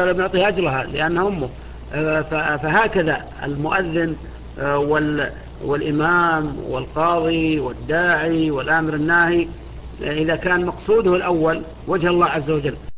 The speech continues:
يعني يقول: "أعطوني أم لم يعطوني، أنا سأصلي في المسجد وس-، وسأؤذن"، لكنه يأخذ، آه، يأخذ،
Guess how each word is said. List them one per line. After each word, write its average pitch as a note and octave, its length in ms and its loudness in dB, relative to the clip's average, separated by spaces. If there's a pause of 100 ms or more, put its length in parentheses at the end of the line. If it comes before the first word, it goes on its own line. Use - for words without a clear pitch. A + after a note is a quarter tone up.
(460)
يعني E3+ 200 2
يقول: F#3+ 200 2
"أعطوني F3+ 500 2
أم F3 120 2
لم E3+ 100 2
يعطوني، E3 320 0
أنا D#3 120 0
سأصلي F3 500 0
في D#3 60 0
المسجد D#3+ 420 -2
وس-، C3+ 420 -4
وسأؤذن"، D#3+ 680 -2 (2750)
لكنه F3+ 540 2
يأخذ، F#3+ 440 2 (1120)
آه، D#3 320 2
يأخذ، E3 400 2